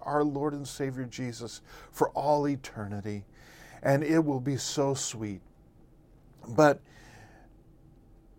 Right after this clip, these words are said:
it's a progress that we go through today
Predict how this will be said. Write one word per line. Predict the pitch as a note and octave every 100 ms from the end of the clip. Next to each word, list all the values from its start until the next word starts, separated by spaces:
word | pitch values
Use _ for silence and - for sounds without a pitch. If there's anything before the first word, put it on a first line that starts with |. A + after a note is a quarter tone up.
| -
it's | D#3+ -
a |
progress | - - G3+ A3+ C#3 C3+ A#2+ -
that | C#3
we | C3+
go | C3 D3 D#3
through | D3 - D3
today | C3+ - B2+ D3 D#3 A#2+ F2